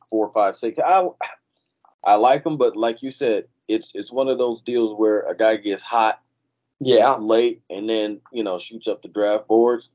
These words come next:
Speaker 1: But had the production, has the production matched his draft stock?
Speaker 2: Bingo.
Speaker 1: And I don't,
Speaker 2: I don't know that it has.
Speaker 1: I don't know that it has either.
Speaker 2: And that's been my problem with him. It, it, like, I,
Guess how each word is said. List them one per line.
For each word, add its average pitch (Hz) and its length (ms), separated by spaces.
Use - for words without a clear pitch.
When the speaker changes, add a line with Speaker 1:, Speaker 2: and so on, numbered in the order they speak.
Speaker 1:
But 95 360
had 113 340
the 110 60
production, 101 880
has 104 220
the 101 100
production 90 600
matched - 440
his 90 420
draft 104 360
stock? - 260
Speaker 2:
Bingo. 139 640
Speaker 1:
And 90 160
I 87 160
don't, 90 280
Speaker 2:
I 123 80
don't 147 140
know 147 120
that 139 140
it 139 80
has. 185 320
Speaker 1:
I 101 100
don't 95 180
know 92 140
that 87 140
it 82 80
has 87 340
either. 90 180
Speaker 2:
And 135 140
that's 170 180
been 175 160
my 156 160
problem 165 480
with 127 160
him. 127 200
It, 127 280
it, 123 120
like, 127 220
I, 139 180